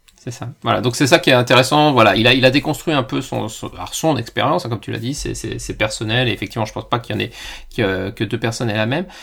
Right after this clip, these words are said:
Euh, mais voilà, il a déconstruit un peu ce qui, ce qui, ce qui lui est arrivé. Il a essayé de comprendre, et cetera. Et voilà, il, il le partage avec, euh, avec, euh,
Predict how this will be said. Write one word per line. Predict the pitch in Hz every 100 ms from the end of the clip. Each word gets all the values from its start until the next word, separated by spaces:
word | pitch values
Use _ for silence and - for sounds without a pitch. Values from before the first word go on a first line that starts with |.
| - -
Euh, | 117 113 113 113 113
mais | 120
voilà, | 135 113 92
il | 117 120
a |
déconstruit | 123 127 135 - 151
un | 120
peu | 135
ce | 127
qui, | - 113
ce | 113
qui, | -
ce | 117 - -
qui | 135
lui | 123
est | 131 127
arrivé. | 120 107 127 156 175 160
Il | 117
a |
essayé | 110 -
de | 113
comprendre, | - 110 - 139 160 139
et |
cetera. | 117 110 110 113 139 165 147
Et | 113 107 101
voilà, | 98 87
il, | 95 104 107 101
il | 110 107
le | 110 113
partage | 107 127 123
avec, | 101 98 110
euh, | 101 95 90
avec, | 92 101 -
euh, | 104